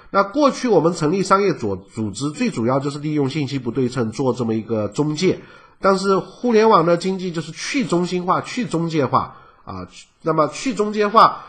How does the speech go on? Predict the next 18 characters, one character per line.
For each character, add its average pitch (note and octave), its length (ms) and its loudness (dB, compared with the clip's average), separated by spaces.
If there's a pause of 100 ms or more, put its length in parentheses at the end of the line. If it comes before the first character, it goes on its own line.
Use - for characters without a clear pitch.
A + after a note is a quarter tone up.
(140)
就 F3+ 120 -4
等 D3+ 220 2
于 E3 60 2
是 F3+ 160 -6
要 F3+ 100 2
把 D3 220 2
我 E3 100 4
们 C#3 100 -2
这 E3 80 -4
个 E3+ 80 0
赚 D#3 220 2
钱 C3 140 0
的 C3 80 0
机 C#3 140 -6
构 C#3 120 0
干 B2+ 300 4
掉 A2+ 340 -2
啊， - 160 -12